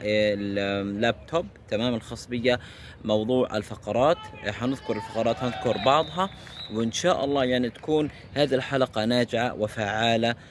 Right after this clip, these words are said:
وبإذن الله إذا أنت اتبعت التعليمات وبالفعل التزمت بهذه التوكيدات،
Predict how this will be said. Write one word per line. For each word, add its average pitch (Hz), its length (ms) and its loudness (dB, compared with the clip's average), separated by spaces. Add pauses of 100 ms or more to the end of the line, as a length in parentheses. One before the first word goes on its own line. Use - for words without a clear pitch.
(200)
وبإذن 139 380 0
الله 120 180 4
إذا 107 140 0
أنت 139 140 -4
اتبعت 131 400 -2
التعليمات 113 680 0
وبالفعل 107 340 0
التزمت 110 540 -2
بهذه 110 280 -4
التوكيدات، 113 800 0